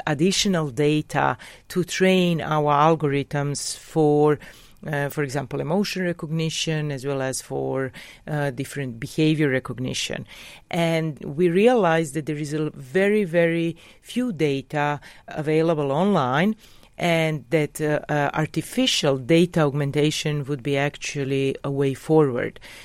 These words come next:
So originally we started with, uh,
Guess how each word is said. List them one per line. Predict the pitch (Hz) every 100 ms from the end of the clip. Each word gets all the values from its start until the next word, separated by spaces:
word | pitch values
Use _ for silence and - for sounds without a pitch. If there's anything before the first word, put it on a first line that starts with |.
| -
So | - - 180 165 160 -
originally | 156 214 233 220 175 160
we | 147
started | - 170 165 175 170 131
with, | 131 147 143 139 147
uh, | 147 139